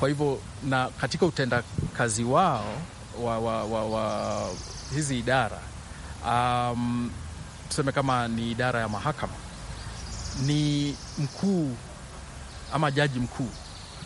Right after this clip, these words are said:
ambaye ana mamlaka kamili ya kikatiba ya kuweza kutoa, eh, maelekezo ya jinsi ile idara itahudumia wananchi.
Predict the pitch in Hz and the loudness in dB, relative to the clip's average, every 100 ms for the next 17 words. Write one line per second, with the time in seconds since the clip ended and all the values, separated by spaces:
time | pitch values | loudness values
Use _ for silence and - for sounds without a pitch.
0 | - - 113 120 135 131 117 113 113 110 | -12 -4 0 4 4 4 2 0 0 0
1 | 113 156 160 123 - 110 123 104 95 - | 4 6 6 0 0 2 2 0 -6 -10
2 | - - 117 107 - 117 107 - 123 104 | -12 -8 -4 -4 -4 -4 -4 -2 -2 -2
3 | 98 - - - - - 110 - 120 123 | -6 -10 -12 -12 -10 -2 -2 0 0 2
4 | 120 117 - 107 123 117 117 110 - - | 2 0 -2 -4 0 2 2 0 -6 -10
5 | - 107 101 101 110 110 - 135 120 98 | -4 -2 0 2 2 0 0 0 0 -2
6 | 98 - 113 107 117 117 - 117 113 - | -6 -4 -4 -2 0 0 0 0 -2 -2
7 | 120 113 104 101 101 101 - - - - | 0 0 0 0 0 -4 -6 -8 -8 -10
8 | - 113 - 95 98 104 107 98 92 92 | -8 -6 -4 -4 -2 -2 0 0 0 -2
9 | 95 92 | -4 -4